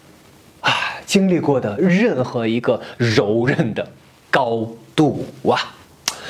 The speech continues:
那么学跳舞呢，可能你所忍受的每一个疼，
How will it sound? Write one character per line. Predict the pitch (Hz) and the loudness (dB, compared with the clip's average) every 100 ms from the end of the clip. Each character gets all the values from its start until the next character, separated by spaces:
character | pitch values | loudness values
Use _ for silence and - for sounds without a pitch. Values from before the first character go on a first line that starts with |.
| - - - - | -10 -10 -6 2
那 | 247 | 4
么 | 240 233 226 220 220 220 220 | 4 2 2 4 4 4 2
学 | 214 139 | 2 0
跳 | 151 208 180 | 2 2 2
舞 | 113 - | 0 -4
呢， | 104 113 117 120 123 127 | 0 2 4 4 0 -2
可 | 123 | -2
能 | 107 117 127 | 0 0 2
你 | 156 | 0
所 | 160 143 | 2 2
忍 | 147 87 | 2 -2
受 | - 147 | 0 0
的 | 120 113 | 0 0
每 | 101 85 | -2 0
一 | 117 | 2
个 | 139 | 2
疼， | - - 107 127 | 0 0 -2 -2